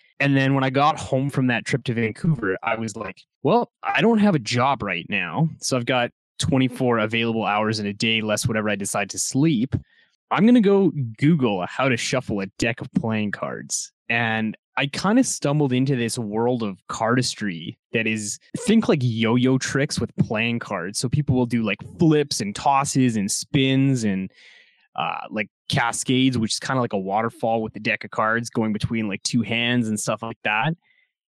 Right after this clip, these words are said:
And, like, this world is huge, and I had no idea that it was so big.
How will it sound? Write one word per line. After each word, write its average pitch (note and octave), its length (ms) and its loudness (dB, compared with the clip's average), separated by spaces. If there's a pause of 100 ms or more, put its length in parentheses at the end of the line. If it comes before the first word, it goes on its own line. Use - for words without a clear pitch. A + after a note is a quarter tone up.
(160)
And, C3 420 2 (300)
like, D#3 180 2
this E3+ 180 4
world D#3 460 4
is C3 120 4
huge, F#3 920 4
and D#3 120 -2
I F#3 80 2
had F3+ 260 4
no D3+ 380 6
idea C3+ 400 2
that B2+ 80 0
it A#2+ 60 0
was A#2 140 -2
so G#2 320 -2
big. B2+ 520 0